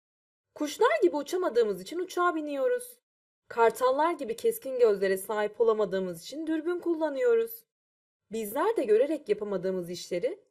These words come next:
yardımcı cihazlarla ve uygulamalarla yapıyoruz.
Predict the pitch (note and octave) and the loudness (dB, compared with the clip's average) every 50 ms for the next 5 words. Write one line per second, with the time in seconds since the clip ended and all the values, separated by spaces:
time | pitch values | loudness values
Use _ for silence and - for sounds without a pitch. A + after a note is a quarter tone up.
0 | _ _ _ A3+ A3 G#3 G#3 G#3 C4+ C4+ C4+ C#4+ - A#3+ A3+ G3+ G3+ F#3 F3 E3+ | _ _ _ 6 6 6 6 6 4 2 2 -2 -4 -2 -2 0 0 0 0 0
1 | E3+ F3+ F3 E3+ F3 G3+ C4 G#4+ - - F#4+ - - D#4+ D#4 C#4 D#4+ D4+ D#4+ D#4 | 0 0 0 0 0 -2 -4 -6 -6 -2 0 2 2 2 0 0 0 0 0 0
2 | D#4+ D#4+ D#4 D#4+ D#4 D4 C#4+ C4 A#3 - - A3 A3+ A3 G#3+ A3 G#3+ - - - | 0 0 -2 -2 0 2 4 4 2 2 0 -2 -2 -2 -2 -2 -6 -8 -12 -20